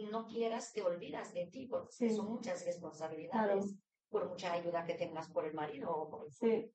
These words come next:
Speaker 1: el que sea. Pero, y llega un momento que dices, "Vale, pues, eh, en esta época de mi vida,
Speaker 2: Voy a
Speaker 1: yo tengo
Speaker 2: cuidarme.
Speaker 1: que aprender
Speaker 2: Ujú.
Speaker 1: a vivir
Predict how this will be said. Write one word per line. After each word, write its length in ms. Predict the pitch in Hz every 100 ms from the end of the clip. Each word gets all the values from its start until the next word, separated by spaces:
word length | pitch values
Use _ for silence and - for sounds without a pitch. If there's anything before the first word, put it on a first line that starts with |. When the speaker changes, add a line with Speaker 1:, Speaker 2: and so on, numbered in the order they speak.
| -
Speaker 1:
el 200 | - -
que 80 | 165
sea. 420 | - - - - - _ _ _ _ _ _ _
Pero, 680 | - 539 180 175 180 175 175 -
y 120 | 180
llega 300 | 196 196 208
un 120 | 233
momento 480 | 233 240 247 - 247
que 140 | 226 214
dices, 360 | - 185 180
"Vale, 220 | 180 165 151
pues, 220 | 156 -
eh, 320 | 170 160 160 175
en 60 |
esta 540 | 185 - 196 202 196 202 202 - _ _ _
época 380 | - - - 151
de 100 | 170
mi 120 | 185 202
vida, 320 | 226 247 - - _
Speaker 2:
Voy 80 | 220
a 40 | 208
Speaker 1:
yo 100 | 214
tengo 40 | 196
Speaker 2:
cuidarme. 300 | 185 180 180
Speaker 1:
que 60 | 180
aprender 600 | 175 - 226 196 202 202
Speaker 2:
Ujú. 80 | 190
Speaker 1:
a 60 | 170
vivir 300 | 165 170